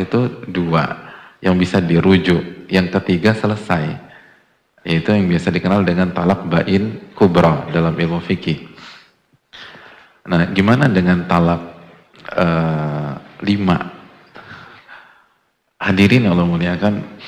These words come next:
ini memang, eh, sering terjadi. Bahkan Syekh bin Baz pernah ditanya,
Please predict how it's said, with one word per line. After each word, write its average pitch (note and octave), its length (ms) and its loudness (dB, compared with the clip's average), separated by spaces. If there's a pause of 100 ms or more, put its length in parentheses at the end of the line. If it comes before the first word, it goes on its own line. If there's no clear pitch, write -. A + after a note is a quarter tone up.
(260)
ini C#3+ 320 4
memang, F#2+ 480 2 (1800)
eh, E2+ 580 2 (380)
sering A#2 320 2
terjadi. E2+ 640 -2 (420)
Bahkan F2+ 400 2
Syekh F#2+ 320 0
bin F2 160 2
Baz E2+ 400 0
pernah F#2 240 -2
ditanya, D#3+ 760 -2